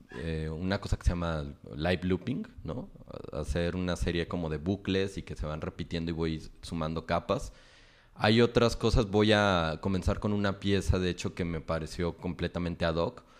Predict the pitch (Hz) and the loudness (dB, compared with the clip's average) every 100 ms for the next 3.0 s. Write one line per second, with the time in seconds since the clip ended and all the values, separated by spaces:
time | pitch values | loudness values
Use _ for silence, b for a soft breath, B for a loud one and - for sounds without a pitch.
0 | B B - 90 113 101 - 92 82 95 | B B -2 0 2 0 2 2 4 2
1 | 90 90 95 87 85 - 82 95 92 - | 2 -2 -4 -4 -2 -2 -2 -2 -2 0
2 | 90 85 90 87 87 82 - 87 85 | 0 2 2 2 0 0 0 2 0